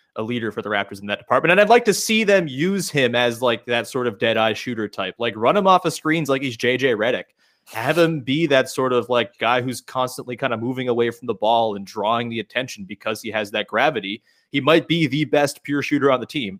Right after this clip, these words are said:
and they should take advantage of that and use it to all of their advantage. Um,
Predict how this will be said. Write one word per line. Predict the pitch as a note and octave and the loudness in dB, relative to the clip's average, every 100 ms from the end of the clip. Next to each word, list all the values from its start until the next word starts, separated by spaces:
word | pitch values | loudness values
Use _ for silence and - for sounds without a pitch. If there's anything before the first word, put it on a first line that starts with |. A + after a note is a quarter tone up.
| - | -2
and | A2 G#2 G2+ _ _ - | 0 0 -4 _ _ -12
they | A#2+ | -8
should | - | -4
take | A#2 | -2
advantage | A2 A2+ G2 | -2 -4 -6
of | - | -8
that | F#2+ - _ _ | -8 -8 _ _
and | F#2 F#2+ | -10 -10
use | G2 G2+ | -10 -10
it | F#2+ _ - | -12 _ -10
to | A2+ | -2
all | A2 B2+ | 2 2
of | B2+ | 2
their | C3+ | 0
advantage. | B2+ C3 D#3+ - - _ _ | 0 0 0 -4 -14 _ _
Um, | G#2+ A#2+ A#2+ B2 B2 G2+ | 4 6 6 4 0 -10